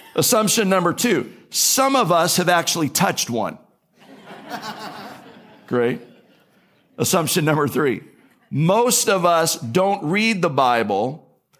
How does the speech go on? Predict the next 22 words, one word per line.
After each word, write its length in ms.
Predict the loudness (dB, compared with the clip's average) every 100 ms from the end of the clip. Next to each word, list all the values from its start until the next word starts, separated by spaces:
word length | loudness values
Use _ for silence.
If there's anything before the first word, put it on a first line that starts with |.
| _ -2
let 260 | 2 4
alone 400 | 4 4 2 2
really 380 | 2 2 2 0
deeply 420 | 0 -2 0 -2
consider 580 | 0 0 0 0 2 2
what 360 | 2 2 0 -2
is, 240 | -2 0
that 160 | 0 2
is 160 | 2
written 320 | 2 0 0
here 280 | -2 2 0
can 220 | 2 0
bring 220 | 2 0 0
purpose 500 | 0 -2 0 0 0
and 160 | 0
meaning 300 | 2 0 0
to 160 | 0 0
our 120 | 2
lives. 360 | 4 4 2 0
And 100 | 0
here's 240 | 0 0
why: 340 | 2 2 2